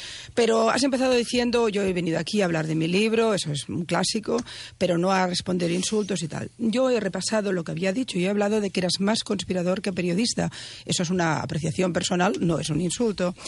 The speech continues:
Y que desde luego a mí me parecía que en un momento determinado habías, eh, publicado mentiras y que nunca habías demenado, de-, pedido perdón por ello.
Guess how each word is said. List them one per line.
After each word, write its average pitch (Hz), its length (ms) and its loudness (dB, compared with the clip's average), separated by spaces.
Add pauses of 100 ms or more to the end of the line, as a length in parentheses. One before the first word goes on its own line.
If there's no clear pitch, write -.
(420)
Y 226 80 0
que 196 140 2
desde 196 220 0
luego 208 180 2
a 226 40 6
mí 202 140 2
me 190 80 0
parecía 190 400 0
que 190 60 -4
en 185 60 0
un - 20 0
momento 180 80 0 (120)
determinado 180 640 2
habías, 160 680 0
eh, 160 100 -2
publicado 185 540 2
mentiras 170 460 0 (460)
y 190 80 -4
que 175 120 0
nunca 185 220 0
habías 160 220 -2
demenado, 160 400 -2
de-, 175 160 -2
pedido 170 460 0
perdón 151 320 -2
por - 180 -6
ello. 156 240 -6